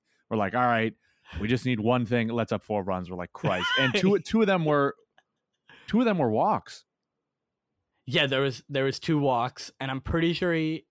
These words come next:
Speaker 2: I'm pretty sure one was a home run, right? We saw a home run in the ninth.
Speaker 1: Yeah, that was the one that sent, yeah.
Speaker 2: Yeah.
Speaker 1: Yep,
Speaker 2: And that,
Speaker 1: that was
Speaker 2: that
Speaker 1: nice.
Speaker 2: I was just like, "Oh, I, I can't believe I stayed."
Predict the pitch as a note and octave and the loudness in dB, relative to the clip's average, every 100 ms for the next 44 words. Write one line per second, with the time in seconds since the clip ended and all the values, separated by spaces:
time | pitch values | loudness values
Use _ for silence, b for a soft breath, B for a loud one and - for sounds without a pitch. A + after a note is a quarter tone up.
0 | _ - C#3 F3 F#3 G3+ D#3 D#3 D3 C#3 | _ -12 -4 -2 -2 -4 -2 -4 -4 -4
1 | D3 C#3+ C#3+ G#2 G2 B2 B2+ C3 C#3 B2 | -4 -2 -4 -4 -8 -8 -6 -4 -2 -2
2 | C3 C3 C3+ C#3 C#3+ D3+ D3 _ b b | -4 -6 -6 -6 -6 -8 -12 _ b b
3 | b b _ _ _ _ A#2+ C3+ C3+ A#2+ | b b _ _ _ _ 0 4 4 4
4 | C#3 C#3+ B2 B2 B2+ B2 A#2 G2 - B2 | 2 2 0 2 2 2 -2 -4 -2 0
5 | A2 G#2+ - G2 E2+ E2+ _ _ _ - | 0 -4 -8 -6 -6 -10 _ _ _ -6
6 | C3+ F2+ - F#3+ C#3+ C#3+ C#3+ A#2+ G#2 C#3 | -4 -6 -4 -2 0 0 0 -2 -2 0
7 | C#3+ D3+ D3 C#3+ C#3+ C#3+ A#2 A#2+ A2+ F2+ | 2 2 0 0 -4 -4 -6 -6 -8 -10
8 | _ - A2+ G2+ _ _ _ _ - A2 | _ -12 -12 -12 _ _ _ _ -14 -10
9 | A2+ G2+ F#2 E2+ D#2 - E2 | -10 -10 -14 -16 -20 -20 -20